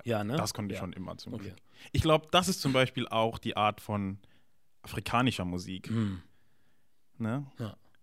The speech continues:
Speaker 2: Also das ist
Speaker 1: Inwiefern?
Speaker 2: auch, glaub ich, das ist gut, dass du mich das fragst, weil das, glaub ich, das ist ganz wichtig, auch zu sagen, dass Musik für mich mit, äh,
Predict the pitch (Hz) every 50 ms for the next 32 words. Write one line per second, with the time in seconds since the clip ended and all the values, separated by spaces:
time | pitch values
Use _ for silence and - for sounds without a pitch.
0 | - - 127 135 135 196 190 - 131 147 180 175 - 156 135 127 - - 139 139
1 | - - - 214 185 190 175 - 170 165 151 - 156 139 - - 156 160 151 -
2 | 127 123 123 127 123 - 143 147 151 143 - 147 - - 156 156 151 - - 170
3 | - - 135 - - 123 123 - - 120 131 135 143 151 143 123 117 - - -
4 | - - - - - - 123 120 117 117 131 156 180 185 - - - - 127 127
5 | 139 156 160 - - - - - - - - - - - - - - - - -
6 | - - - - - - - - - - 131 131 127 120 - - - - - -
7 | - - - - - - - - - - - 117 104 98